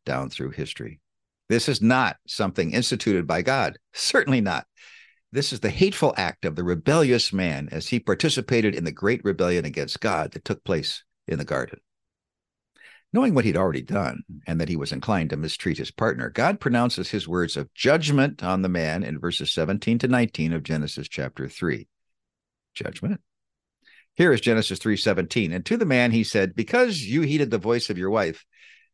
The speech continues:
and ate from the tree concerning which I had commanded you, saying, "You shall not eat of it."'" The issue raised here by God is, did you follow my voice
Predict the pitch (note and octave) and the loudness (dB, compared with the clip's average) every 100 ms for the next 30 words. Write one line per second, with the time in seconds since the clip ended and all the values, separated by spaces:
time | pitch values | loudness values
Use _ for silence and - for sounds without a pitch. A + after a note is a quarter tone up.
0 | _ _ _ G2 G2 D3+ G3+ D#3+ D3 B2 | _ _ _ -4 2 2 2 0 0 0
1 | C3 G#2+ G#2 - A2+ G#2 F#2+ - - F#2+ | 0 0 -2 0 0 2 0 -2 -2 0
2 | F#3 A#3+ D#3+ G2+ E2 F2 F#2 E2+ - F#2+ | 0 0 0 0 0 0 -2 -2 -4 0
3 | F#2+ E2+ D2+ _ E2+ E2+ D#2 D#2 - - | 0 -2 -6 _ -6 -2 -2 -4 -4 0
4 | C3 A#2+ G#2+ A#2 G3+ D#4 _ _ _ - | 4 4 6 4 2 -2 _ _ _ 2
5 | C#3 D3+ - C#3+ B2 C3+ A#2+ C3 D#3+ G#2 | 6 6 6 4 6 4 2 2 2 2
6 | F#2 F3 - _ _ _ _ _ _ _ | 0 -4 -10 _ _ _ _ _ _ _
7 | _ _ _ _ _ _ _ - B3 - | _ _ _ _ _ _ _ -2 0 0
8 | A2+ F2+ G2 F2 F#2+ D#2+ D#2+ A2 A#2+ F#2 | 0 2 2 2 -2 0 0 2 2 0
9 | - - A#2+ A2 A#2+ A#3+ F4 E4+ - E3 | -4 -2 0 0 0 2 2 2 -2 0
10 | D3 C#3+ - F3 C#3 F#2 C3+ D#3 D#3+ G3 | 0 -2 -6 -6 0 4 4 6 6 4
11 | C4 - - | -2 -10 -12